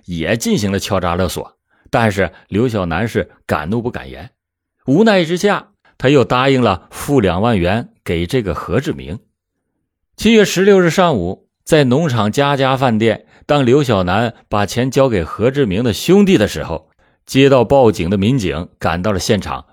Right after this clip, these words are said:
把何家的两个兄弟当场抓获。这个刘新平不仅涉嫌刘小楠敲诈案，还涉嫌多起故意伤害案。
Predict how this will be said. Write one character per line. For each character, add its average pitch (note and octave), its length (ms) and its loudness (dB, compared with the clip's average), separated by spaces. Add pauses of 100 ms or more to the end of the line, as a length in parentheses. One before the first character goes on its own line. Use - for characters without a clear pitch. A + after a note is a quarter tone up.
把 E2 120 -4
何 A2 340 0
家 G2 180 -2
的 F#2+ 100 -2
两 D2+ 160 -6
个 F2 80 -4
兄 F#2+ 240 -4
弟 F2+ 200 -8 (120)
当 E2+ 240 -4
场 D2 160 -14
抓 C2 140 -16
获。 - 260 -12 (960)
这 F3+ 160 4
个 C#3+ 80 4
刘 C#3+ 140 6
新 C#3+ 180 -2
平 G2+ 380 -2 (100)
不 F3 140 6
仅 A#2+ 160 4
涉 D#3 300 2
嫌 A2+ 220 0
刘 B2+ 200 0
小 G2 180 -2
楠 F#2 180 -4
敲 D#3 300 0
诈 D3+ 140 -2
案， F#2+ 220 -8 (280)
还 A2+ 160 -2
涉 B2 300 -2
嫌 F#2+ 240 -4
多 B2+ 260 2
起 C#2 400 -8 (160)
故 A#2 260 -4
意 D#2+ 120 -6
伤 A#2+ 340 -4
害 G#2+ 160 -6
案。 B1+ 200 -14